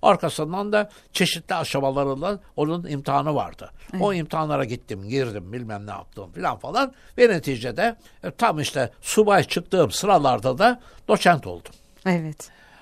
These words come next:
Speaker 1: Ondan sonra ve arkasından bizi şey yapmadılar. Kura çektirmediler.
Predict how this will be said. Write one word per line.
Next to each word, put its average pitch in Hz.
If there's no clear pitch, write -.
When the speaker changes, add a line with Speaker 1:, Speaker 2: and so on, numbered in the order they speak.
Speaker 1:
Ondan 190
sonra 151
ve 165
arkasından 180
bizi 196
şey 202
yapmadılar. 131
Kura 202
çektirmediler. 139